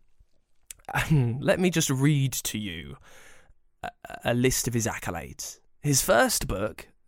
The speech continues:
debut novel, The Liar, uh, won the C W A Gold Dagger Award. The follow-up to that, Thirteen,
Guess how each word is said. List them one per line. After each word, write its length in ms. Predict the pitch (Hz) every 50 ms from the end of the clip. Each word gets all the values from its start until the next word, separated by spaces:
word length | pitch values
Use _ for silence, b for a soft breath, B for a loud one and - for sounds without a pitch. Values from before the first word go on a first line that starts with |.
| -
debut 340 | 147 - 147 143 135 139 131
novel, 300 | 120 117 117 127 123 120
The 80 | 117 120
Liar, 560 | 117 120 135 160 156 123 92 85 90 104 - b b b b b b b b b b b
uh, 200 | 117 117 110 107 113
won 260 | 120 127 120 120 113
the 300 | 113 113 113 110 - -
C 240 | - - - 202 196
W 340 | 160 170 156 160 160 131 120
A 360 | 113 110 110 117 131 139 - _ _ _ - 143
Gold 480 | 135 143 139 143 143 139 139 131 135 -
Dagger 380 | - 135 127 123 117 120 113
Award. 480 | 123 113 98 104 101 92 87 - - - - _ - - _ _ _ _ _ _ _ _ _ -
The 80 | - 139
follow-up 420 | - - 269 311 277 180 - -
to 100 | - - 98
that, 300 | 107 85 95 143 156 - _ _ _ _ _ -
Thirteen, 640 | - 147 127 123 - - - 165 127 123 117 131